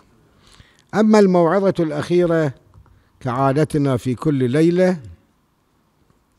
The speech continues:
عن رسول الله صلى الله عليه وآله وسلم: "سبع خصال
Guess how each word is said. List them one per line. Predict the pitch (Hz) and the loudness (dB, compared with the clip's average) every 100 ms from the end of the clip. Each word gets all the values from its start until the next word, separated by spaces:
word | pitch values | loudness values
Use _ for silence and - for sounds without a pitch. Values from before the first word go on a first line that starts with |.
| _ _ _ _ _ _ _ _ _ _ _ _ _ _ _ _ | _ _ _ _ _ _ _ _ _ _ _ _ _ _ _ _
عن | 139 151 | -6 -4
رسول | 147 - 170 165 | -4 -2 -2 -2
الله | 160 196 190 156 | -2 0 0 -2
صلى | 143 139 147 | -4 -6 -6
الله | 139 156 156 139 | -4 -2 -2 -2
عليه | 131 143 143 135 | -4 -4 -4 -4
وآله | 127 135 139 131 127 | -4 -6 -6 -4 -6
وسلم: | 117 113 165 170 175 180 170 | -8 -8 -6 -4 -4 -4 -6
"سبع | - - 202 190 135 135 | -10 -4 -4 -4 -8 -10
خصال | 139 143 135 - 160 180 185 185 185 185 190 196 | -8 -8 -8 -6 -4 -2 0 0 -2 -2 -4 -8